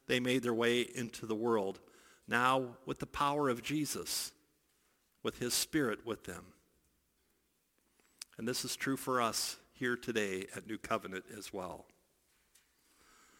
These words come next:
You see, through discipleship, through our relationships, through our connections, through some birthing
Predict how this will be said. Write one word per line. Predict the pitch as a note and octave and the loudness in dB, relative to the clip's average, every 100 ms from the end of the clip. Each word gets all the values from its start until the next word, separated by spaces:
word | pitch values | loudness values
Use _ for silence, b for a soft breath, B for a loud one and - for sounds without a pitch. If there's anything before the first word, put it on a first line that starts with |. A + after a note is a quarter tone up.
| b b b b b - | b b b b b 0
You | |
see, | - D#3 C#3+ | 4 8 6
through | - D#3+ E3 | 6 6 6
discipleship, | D3+ C#3+ C#3+ D3 A2+ - G#2 - | 6 4 4 2 -2 0 -2 -4
through | - D3+ | 0 4
our | D3+ D3 C#3+ | 8 8 6
relationships, | A#2+ B2 C3 D3+ D#3+ - G2+ F2+ - F#2+ - - - - - B B B B B B | 4 4 6 6 4 0 -4 -4 -2 -4 -6 -6 -6 -8 -14 B B B B B B
through | - D#3 | 0 6
our | D#3 D#3 | 6 6
connections, | - C#3 D3 - - G2+ E2+ - - - - _ _ _ B B B B B B B B _ - | 2 4 4 2 -2 -2 -6 -8 -8 -8 -14 _ _ _ B B B B B B B B _ 2
through | D#3 E3+ | 6 8
some | - D3 A#2+ | 6 2 6
birthing | D3 E3 D3+ C#3+ C#3 C3 | 8 8 6 4 4 0